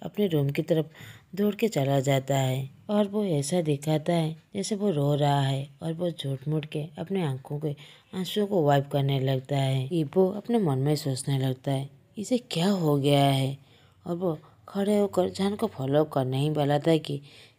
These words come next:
ग्रानी उसके हाथ को पकड़कर फिर से उसे चेयर पर बिठा देता है और कहते हैं, "इबो, मुझे पता है तुम्हें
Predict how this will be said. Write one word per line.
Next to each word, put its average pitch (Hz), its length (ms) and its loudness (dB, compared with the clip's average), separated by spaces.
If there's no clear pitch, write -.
ग्रानी 170 400 -2
उसके 202 300 -4
हाथ 135 200 0
को 160 180 0
पकड़कर 143 600 -2
फिर 202 140 0
से 202 180 -2
उसे 190 280 -2
चेयर 202 220 4
पर 202 160 2
बिठा 135 320 0
देता 131 320 0
है 131 280 -2
और 147 100 -4
कहते 139 380 -4
हैं, 156 300 -4
"इबो, 151 400 0
मुझे 190 260 -2
पता 143 420 0
है 135 260 0
तुम्हें 160 340 -2